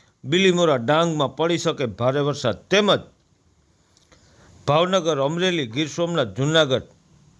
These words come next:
ભારે વરસાદ પડી શકે, તેમજ બોટાદ, મોરબી, સુરેન્દ્રનગર, રાજકોટ મધ્યમ વરસાદ, તેમજ દ્વારકા,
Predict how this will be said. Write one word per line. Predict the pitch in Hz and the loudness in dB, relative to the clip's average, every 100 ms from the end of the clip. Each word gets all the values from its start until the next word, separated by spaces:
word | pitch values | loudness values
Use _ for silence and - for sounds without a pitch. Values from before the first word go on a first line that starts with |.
| _ _ | _ _
ભારે | - 147 160 160 | -2 0 4 2
વરસાદ | 143 131 135 104 | 2 -2 -4 -6
પડી | - 120 | -6 -8
શકે, | 107 101 110 | -6 -8 -6
તેમજ | - 196 175 | 0 2 0
બોટાદ, | 127 170 - 170 151 127 | 0 0 2 2 0 0
મોરબી, | 156 151 156 | -2 -2 -4
સુરેન્દ્રનગર, | - 156 165 151 151 135 | -6 -6 -6 -4 -4 0
રાજકોટ | 139 151 156 127 113 | 0 0 -2 -4 -2
મધ્યમ | 143 123 151 131 | -2 0 -2 -2
વરસાદ, | 107 104 82 - - - - 175 | -4 -8 -10 -20 -20 -20 -8 -2
તેમજ | 175 | 0
દ્વારકા, | 151 139 170 185 - 113 | 0 2 4 4 0 -8